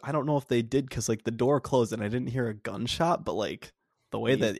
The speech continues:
Speaker 1: ended it, it sounded like he was gonna die, 'cause he was like, "We no longer need you, Lama Su," 'cause they don't,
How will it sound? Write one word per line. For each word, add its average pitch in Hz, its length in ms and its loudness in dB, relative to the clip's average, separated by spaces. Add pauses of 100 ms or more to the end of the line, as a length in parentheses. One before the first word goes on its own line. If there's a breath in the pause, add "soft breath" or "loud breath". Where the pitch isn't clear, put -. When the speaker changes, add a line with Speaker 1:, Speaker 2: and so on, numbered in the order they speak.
Speaker 1:
ended 123 260 2
it, 107 220 0
it 110 220 -2
sounded 120 360 0
like 101 200 -6
he - 120 -6
was 113 180 -6
gonna 98 220 -6
die, 78 340 -4
'cause - 160 -8
he 123 40 -2
was 110 100 -2
like, 104 140 0 (240)
"We 117 140 -4
no 110 120 -4
longer 107 600 0
need 104 380 -4
you, 90 80 -4
Lama 67 320 -6
Su," 76 440 -6
'cause 113 200 -2
they 120 120 4
don't, 135 220 2